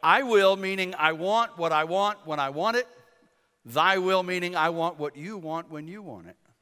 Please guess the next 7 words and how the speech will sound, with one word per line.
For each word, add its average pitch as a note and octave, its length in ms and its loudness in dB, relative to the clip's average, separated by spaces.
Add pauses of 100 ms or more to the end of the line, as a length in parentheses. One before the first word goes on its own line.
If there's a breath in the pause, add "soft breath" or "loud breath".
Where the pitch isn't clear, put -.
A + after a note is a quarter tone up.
(1600 soft breath)
"I G#3 200 4
will" G#3+ 180 -2
meaning G3+ 320 -4
I G3 200 0
am G3+ 160 -6
a F#3 120 0
consumer A#3+ 1120 0